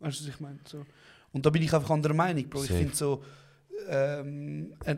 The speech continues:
Speaker 1: eben die Kunst an sich musst du können trennen von der Person.
Speaker 2: Und ich find, bei dem Thema, jetzt speziell bei dem, find
Speaker 1: Mhm.
Speaker 2: ich, dass solltest du auch in der Lage sein, zum andere Meinungen hol-, äh, hören, weil es ist halt vor allem, du, du weißt schon, ich muss, also du weißt viel besser als ich,
Speaker 1: Mhm.
Speaker 2: wie, äh,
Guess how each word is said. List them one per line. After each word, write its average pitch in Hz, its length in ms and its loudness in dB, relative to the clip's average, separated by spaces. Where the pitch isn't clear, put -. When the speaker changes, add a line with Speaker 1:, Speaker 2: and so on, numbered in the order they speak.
Speaker 1:
eben 143 220 2
die 139 100 0
Kunst 170 460 -2
an 151 100 2
sich 147 280 -4
musst 143 220 -2
du - 40 -8
können 139 200 -2
trennen 139 260 -2
von 139 120 -10
der 139 60 -6
Person. 139 460 -10
Speaker 2:
Und 110 100 4
ich 127 80 4
find, 143 180 4
bei - 60 2
dem 135 200 6
Thema, 135 280 4
jetzt 113 80 0
speziell 101 360 2
bei 87 100 2
dem, 110 300 6
find - 200 -4
Speaker 1:
Mhm. 147 60 0
Speaker 2:
ich, - 100 -6
dass - 460 -8
solltest - 200 0
du - 40 6
auch 90 60 6
in 90 60 4
der 87 80 6
Lage 87 180 4
sein, - 80 -10
zum 87 160 -4
andere 85 240 0
Meinungen 82 380 0
hol-, 87 240 2
äh, 85 280 0
hören, 87 380 4
weil 87 140 2
es 87 160 -2
ist - 80 -6
halt 92 120 0
vor 90 120 2
allem, 87 260 2
du, 87 160 -2
du 85 100 -6
weißt 95 180 8
schon, 82 260 0
ich - 100 -18
muss, 85 220 -2
also 80 160 -4
du 78 100 -2
weißt 82 180 2
viel 92 120 -4
besser 92 260 0
als - 120 -4
ich, 80 140 -8
Speaker 1:
Mhm. 131 300 -4
Speaker 2:
wie, 85 140 2
äh, 80 380 2